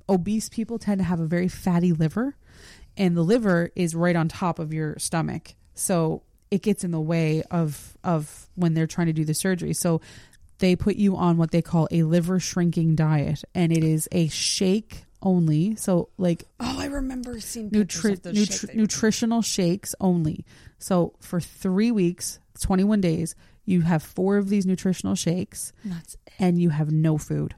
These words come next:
Speaker 2: Oh my
Speaker 1: No
Speaker 2: God.
Speaker 1: solid food.
Speaker 2: How was that for you?
Speaker 1: I cheated horrendously.
Speaker 2: Did you cheat bad?
Speaker 1: Not horrible. So the first,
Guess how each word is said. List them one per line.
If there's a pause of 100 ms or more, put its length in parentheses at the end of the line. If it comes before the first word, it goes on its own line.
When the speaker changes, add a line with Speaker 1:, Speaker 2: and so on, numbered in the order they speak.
Speaker 2:
Oh
my
Speaker 1:
No
Speaker 2:
God.
Speaker 1:
solid (400)
food. (120)
Speaker 2:
How
was
that
for
you? (160)
Speaker 1:
I
cheated (100)
horrendously.
Speaker 2:
Did
you
cheat (280)
bad? (180)
Speaker 1:
Not
horrible.
So
the
first,